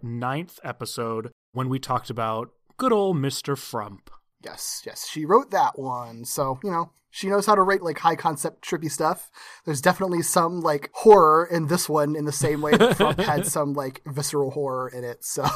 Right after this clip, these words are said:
Speaker 2: <laughs>
Speaker 1: Yeah.
Speaker 2: psychological, existential horror.
Speaker 1: So this episode has one, well, it has two major characters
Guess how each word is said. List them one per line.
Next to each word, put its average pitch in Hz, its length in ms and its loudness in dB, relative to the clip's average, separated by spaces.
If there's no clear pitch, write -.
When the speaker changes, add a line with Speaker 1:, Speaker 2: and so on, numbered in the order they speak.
Speaker 2:
<laughs> - 220 2
Speaker 1:
Yeah. 175 440 0
Speaker 2:
psychological, 151 1080 2
existential 156 680 -2
horror. 135 440 -2
Speaker 1:
So 208 480 2
this 226 240 -6
episode 190 600 -2
has 139 440 -4
one, 120 540 -6
well, 254 140 2
it - 20 2
has 247 180 0
two 254 240 -2
major 202 320 0
characters 127 1000 -4